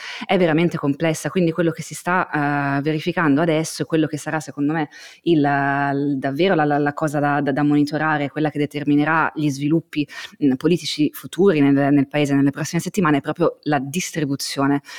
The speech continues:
di, di questi aiuti che faticano ad arrivare, intanto perché appunto a chi li mandiamo, attraverso cosa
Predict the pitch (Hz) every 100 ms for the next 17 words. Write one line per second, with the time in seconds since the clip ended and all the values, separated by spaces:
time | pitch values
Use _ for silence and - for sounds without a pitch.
0 | - - 147 139 139 151 160 - 151 151
1 | - 143 139 208 202 165 147 143 139 139
2 | 143 226 269 151 151 151 147 147 - 147
3 | 147 143 143 - 185 147 139 143 135 143
4 | - 147 - 147 160 - 156 139 143